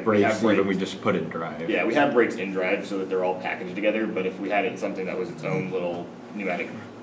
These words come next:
Speaker 1: piston for something, you could make one. Um,
Speaker 2: Like
Speaker 1: like, in
Speaker 2: the
Speaker 1: theory,
Speaker 2: gear
Speaker 1: gear
Speaker 2: sphere.
Speaker 1: sphere should have been.
Speaker 2: Oh,
Speaker 1: Oh,
Speaker 2: it,
Speaker 1: did.
Speaker 2: it was.
Speaker 1: Oh, that's the one I
Speaker 2: Oh, hey.
Speaker 1: made. Ah, I knew I did one of them. All right, so gear sphere just extends solenoid subsystem, so I don't have to write nearly as much code for it. Um,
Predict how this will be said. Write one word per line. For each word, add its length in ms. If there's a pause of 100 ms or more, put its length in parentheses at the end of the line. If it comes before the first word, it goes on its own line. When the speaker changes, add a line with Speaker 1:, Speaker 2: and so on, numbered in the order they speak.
(180)
Speaker 1:
piston 280
for 140
something, 500
you 60
could 140
make 200
one. 140 (480)
Um, 160 (380)
Speaker 2:
Like 120
Speaker 1:
like, 100
in 60
Speaker 2:
the 60
Speaker 1:
theory, 200
Speaker 2:
gear 80
Speaker 1:
gear 180
Speaker 2:
sphere. 240
Speaker 1:
sphere 120
should 120
have 180
been. 280 (380)
Speaker 2:
Oh, 120
Speaker 1:
Oh, 60
Speaker 2:
it, 100
Speaker 1:
did. 120
Speaker 2:
it 60
was. 300
Speaker 1:
Oh, 60
that's 180
the 60
one 120
I 40
Speaker 2:
Oh, 40
hey. 220
Speaker 1:
made. 100
Ah, 140 (120)
I 60
knew 120
I 40
did 140
one 120
of 80
them. 100 (260)
All 60
right, 180
so 120
gear 220
sphere 220
just 200
extends 380
solenoid 300
subsystem, 360
so 120
I 60
don't 120
have 80
to 80
write 260
nearly 320
as 80
much 240
code 200
for 260
it. 140 (600)
Um, 480